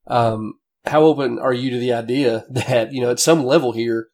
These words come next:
we've got a demon-possessed head somewhere running around kind of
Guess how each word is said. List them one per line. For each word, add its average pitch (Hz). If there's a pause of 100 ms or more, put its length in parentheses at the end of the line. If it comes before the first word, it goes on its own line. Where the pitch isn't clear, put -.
(160)
we've 131
got 147
a 123
demon-possessed 120
head 135
somewhere 117
running 120
around 117
kind 120
of 110